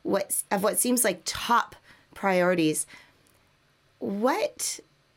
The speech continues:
are your thoughts around how to prioritize when everything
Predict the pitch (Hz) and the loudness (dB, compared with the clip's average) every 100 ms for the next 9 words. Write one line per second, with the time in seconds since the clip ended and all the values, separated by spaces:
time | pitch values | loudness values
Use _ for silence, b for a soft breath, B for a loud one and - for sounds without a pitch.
0 | _ _ _ _ - 226 226 226 269 196 | _ _ _ _ -4 0 2 2 2 0
1 | 180 - 220 185 175 170 180 - 233 185 | 0 -2 0 2 4 2 0 -2 0 0
2 | - 190 185 196 175 156 160 165 - B | 0 2 2 2 0 0 2 0 -6 B
3 | B B - 175 185 - _ 208 220 202 | B B -2 0 0 -4 _ 0 2 2
4 | 175 151 127 | 2 -2 -4